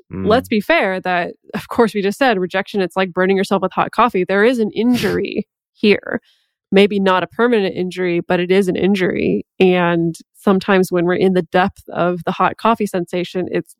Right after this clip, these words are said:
Speaker 2: literally anything to stop it from feeling like hot coffee, you know, like, literally anything. And if that means maybe making some less than ethical choices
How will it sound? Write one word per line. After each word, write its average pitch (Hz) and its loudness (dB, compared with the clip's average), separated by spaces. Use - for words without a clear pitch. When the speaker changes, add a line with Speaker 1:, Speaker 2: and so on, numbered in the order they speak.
Speaker 2:
literally 226 2
anything 190 0
to 185 -2
stop 170 -2
it 185 -2
from 196 -4
feeling 180 0
like 190 -2
hot - -6
coffee, - -6
you 233 6
know, 214 4
like, 208 -2
literally 214 2
anything. 185 -4
And 190 2
if 185 -2
that 185 2
means 185 0
maybe 185 0
making 185 0
some 196 0
less - 0
than - 0
ethical 196 -4
choices 269 0